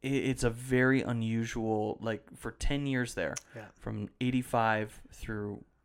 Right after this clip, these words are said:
Speaker 1: well, a little over ten years, actually, to
Speaker 2: Yeah.
Speaker 1: ninety-eight, it just hit
Speaker 2: Right.
Speaker 1: everything.
Speaker 2: Yep. And then the White Sox ended up winning, I think, in two thousand five.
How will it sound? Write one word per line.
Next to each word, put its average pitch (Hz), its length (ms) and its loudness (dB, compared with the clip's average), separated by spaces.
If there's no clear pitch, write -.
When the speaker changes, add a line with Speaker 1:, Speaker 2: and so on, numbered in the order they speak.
Speaker 1:
well, 107 180 -6
a 110 80 -4
little 113 240 -2
over 107 220 -6
ten - 180 -10
years, 78 180 -8
actually, - 340 -6
to - 100 -4
Speaker 2:
Yeah. 110 80 -2
Speaker 1:
ninety-eight, 104 540 -2
it 123 120 -8
just - 220 -4
hit - 160 0
Speaker 2:
Right. 107 60 -6
Speaker 1:
everything. 98 440 -10
Speaker 2:
Yep. 123 260 -10
And 139 100 -2
then 135 180 -2
the 123 60 -4
White 156 260 0
Sox 139 320 -4
ended 127 200 -6
up 117 120 -8
winning, 127 240 -6
I 117 80 -10
think, 143 260 -8
in 110 80 -10
two - 160 -12
thousand 117 400 -10
five. 117 480 -12